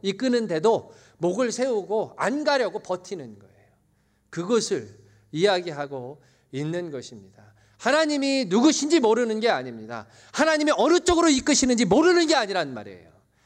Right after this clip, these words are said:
그런데도 목을 세우고 그쪽으로 가지 않으-, 않으려고 버티고 있는 것입니다. 성령님께서 우리 마음속에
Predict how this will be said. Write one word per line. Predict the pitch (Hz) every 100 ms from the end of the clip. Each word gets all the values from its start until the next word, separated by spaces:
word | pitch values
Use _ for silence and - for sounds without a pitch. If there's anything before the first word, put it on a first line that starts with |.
| _ _
그런데도 | 151 170 185 165 160 160 143 143
목을 | 160 185 226
세우고 | 214 233 214 196 196
그쪽으로 | 196 220 320 269 277
가지 | 226 254 320
않으-, | 214 233 208
않으려고 | 202 233 214 190 190 190 _ _ -
버티고 | 190 262 - 262 220 135 - _ _ _ -
있는 | 143 143 135
것입니다. | 120 107 110 104 _ _ _ _ _ _ _ _ _ _
성령님께서 | 135 156 190 180 170 160 165 151 147 131
우리 | 151 151
마음속에 | 143 135 131 139 131 127 113